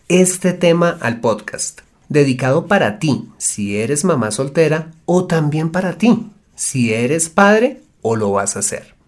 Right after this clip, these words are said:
Y para ello les cuento que hoy estoy muy bien acompañado.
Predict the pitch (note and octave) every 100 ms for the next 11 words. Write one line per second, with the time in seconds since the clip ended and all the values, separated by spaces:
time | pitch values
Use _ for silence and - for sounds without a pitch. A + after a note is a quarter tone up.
0 | _ _ - G#3 C4+ C#4 G#3 D#3+ F#3+ F#3+
1 | - A#2 B2 - C3 A2+ C#3+ F3+ G3 G#3+
2 | G#3 B2 - C3 C3 B2+ E3+ G3+ B3 B3
3 | F#3+ D#3+ F#3+ C#3+ D3 D3+ F3 G#3+ C3+ -